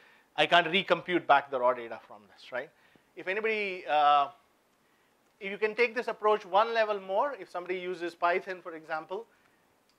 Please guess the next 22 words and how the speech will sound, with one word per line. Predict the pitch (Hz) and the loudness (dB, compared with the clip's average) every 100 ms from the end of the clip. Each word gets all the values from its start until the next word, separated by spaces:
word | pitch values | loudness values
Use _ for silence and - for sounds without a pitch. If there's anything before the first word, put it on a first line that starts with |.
| _ 208 | _ 2
well, | 233 | 4
if | 220 | 4
I've | 220 | 0
already | 220 262 277 | 0 0 -2
binned | 202 226 226 | -4 -4 -4
the | 214 | -6
data, | 196 190 | 0 2
I've | 190 | 2
already | 180 202 233 | -2 -6 -8
summarized | 202 196 190 190 175 | -12 -4 -2 -2 -8
it | 180 | -16
and | 165 | -18
smoothed | - 196 185 | -16 -12 -8
it, | 156 147 | -8 -10
instead | 175 180 220 | -14 -6 6
of | 208 196 - _ _ _ 139 | 6 6 0 _ _ _ _
doing | 175 202 226 214 | 4 6 6 4
the | 190 | 4
visual | 170 196 190 190 | 4 2 2 2
rendering | 170 185 196 196 175 170 | 4 2 2 0 0 2
on | 160 170 175 | 6 6 4
my | 170 160 151 | 4 4 2